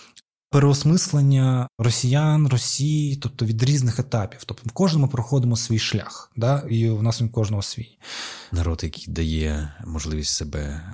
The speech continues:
Speaker 2: перетворити на гній. Ну, гній — це, до речі, м,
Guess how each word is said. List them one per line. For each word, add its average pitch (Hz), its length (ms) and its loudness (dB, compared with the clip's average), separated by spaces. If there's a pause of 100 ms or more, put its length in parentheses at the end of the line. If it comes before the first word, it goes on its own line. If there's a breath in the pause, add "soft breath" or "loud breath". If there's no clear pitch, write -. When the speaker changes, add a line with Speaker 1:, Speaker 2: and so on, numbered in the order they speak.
Speaker 2:
перетворити 78 520 -8
на 76 100 -4
гній. 76 400 -6 (720 loud breath)
Ну, 104 200 0
гній — 107 280 2
це, - 120 -4
до 123 120 0
речі, 127 300 -2
м, 95 760 0